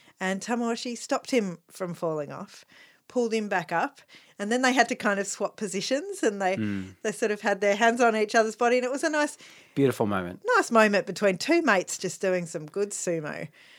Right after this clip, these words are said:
Speaker 1: Um, I thought Tamawashi again looked really, really powerful.
Speaker 2: Isn't he looking good
Speaker 1: Mm.
Speaker 2: so far? He's three and zero now.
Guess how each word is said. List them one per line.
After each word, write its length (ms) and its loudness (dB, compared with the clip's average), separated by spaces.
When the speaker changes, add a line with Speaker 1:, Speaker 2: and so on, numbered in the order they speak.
Speaker 1:
Um, 280 -4
I 80 -6
thought 180 0
Tamawashi 640 0
again 420 -2
looked 200 -4
really, 520 -2
really 240 -6
powerful. 680 -8
Speaker 2:
Isn't 200 -4
he 80 -2
looking 500 -4
good 460 4
Speaker 1:
Mm. 120 -4
Speaker 2:
so 240 4
far? 200 4
He's 180 2
three 260 4
and 140 4
zero 460 4
now. 420 -4